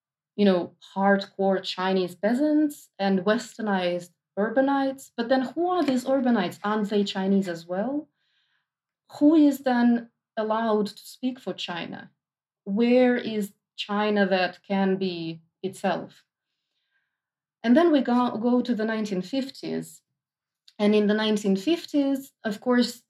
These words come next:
Maoist um, slogans and narratives become dominant. And you will probably all know this idea of the, um, American imperialism is a paper tiger, uh,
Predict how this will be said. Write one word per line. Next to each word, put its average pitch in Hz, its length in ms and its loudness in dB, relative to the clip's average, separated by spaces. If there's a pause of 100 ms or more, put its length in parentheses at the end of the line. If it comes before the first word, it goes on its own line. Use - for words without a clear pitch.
Maoist 196 680 2 (360)
um, 175 540 -10 (260)
slogans 233 720 0
and 185 160 -2
narratives 190 760 -2 (100)
become 180 380 -8
dominant. 170 520 -4 (640)
And 202 400 4
you 220 200 0
will 233 180 4
probably 196 480 0
all 180 340 0
know 175 360 0
this 165 280 -10
idea 170 320 -8
of 165 80 -12
the, - 120 -18 (160)
um, - 240 -20
American 214 460 4
imperialism 220 840 -2
is 208 160 -2
a 208 60 0
paper 208 320 -2
tiger, 180 720 -8
uh, - 440 -6